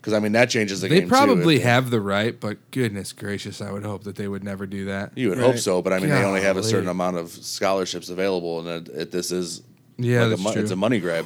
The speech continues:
Speaker 2: Well,
Speaker 1: so
Speaker 2: like, um, at Michigan, uh, Grant Newsome, uh, offensive lineman, tackle,
Speaker 1: Mm-hmm.
Speaker 2: b-, horribly, horribly, horribly blew his knee out,
Speaker 1: Mm-hmm.
Speaker 2: like, to a point where he almost lost his leg and lost his life, actually.
Speaker 1: Mm-hmm.
Speaker 2: Um, they've,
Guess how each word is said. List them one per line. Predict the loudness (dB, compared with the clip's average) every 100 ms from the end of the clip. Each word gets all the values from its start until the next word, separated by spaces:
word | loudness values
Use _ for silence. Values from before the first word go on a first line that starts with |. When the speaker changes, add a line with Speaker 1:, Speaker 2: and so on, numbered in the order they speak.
| 8
Speaker 2:
Well, | 8
Speaker 1:
so |
Speaker 2:
like, | 10 6 4
um, | 4 2 -2 -10 _ _ _ _ _ _ _ -20 -8
at | -4 0
Michigan, | 0 0 -2 -4 -8 _ _ _ _ _ -4
uh, | -2 -2 -2 -4 -6 -10 -2
Grant | -2 0
Newsome, | -2 -2 -6 -8 _ _ -12
uh, | -8 -6
offensive | -6 -6 -8 -8
lineman, | -4 -4 -6 -10 _ _
tackle, | -4 -4 -6 -12 _ _ _ _ _ _ -20 -18
Speaker 1:
Mm-hmm. | -18 -18 -14
Speaker 2:
b-, |
horribly, | -14 -10 -2 0 0 -2 -6 -8
horribly, | -6 -4 -4 -4 -8
horribly | -6 -6 -6 -10
blew | -8 -6
his | -8 -8
knee | -10
out, | -10 -10
Speaker 1:
Mm-hmm. | -8 -4
Speaker 2:
like, | -4 2
to | 0
a |
point | 2 -2
where | -2
he | -4
almost | -4 -6 -8
lost | -6 -6 -8
his | -12
leg | -12 -10 -12 -10
and | -8
lost | -4 -4 -6
his | -12
life, | -8 -8 -8
actually. | -12 -12 -12 -14 -10
Speaker 1:
Mm-hmm. | -8 -8 -10 -16 -20 _ -6
Speaker 2:
Um, | -4 -2 -4 -8 -14 -8
they've, | -6 -4